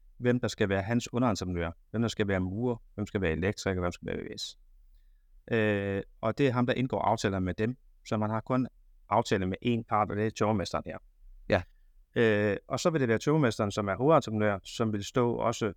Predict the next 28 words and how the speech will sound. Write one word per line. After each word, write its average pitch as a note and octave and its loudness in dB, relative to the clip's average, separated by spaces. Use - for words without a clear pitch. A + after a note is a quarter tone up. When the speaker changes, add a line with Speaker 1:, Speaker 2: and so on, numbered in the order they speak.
Speaker 1:
og G#2 -4
have A2+ 0
ansvaret G#2+ -2
for G#2+ 0
at G#2 -2
koordinere, A#2 2
øh, F#2+ -2
Speaker 2:
Mhm. F2 0
Speaker 1:
alt G#2+ -4
det G#2 -2
her, G2 0
koordinere C#3 4
sin - -6
fagentreprenør, A2 2
ko-, - -8
koordinere G#2 0
byggeriet, G2 -2
komme G#2 2
op A2 0
med G2+ 0
en F#2+ -2
arbejdstidsplan. F#2 2
Hvis B2 -2
man A#2+ 0
tager D3 2
det C#3+ 2
i A#2+ -2
fagentreprise, A#2 0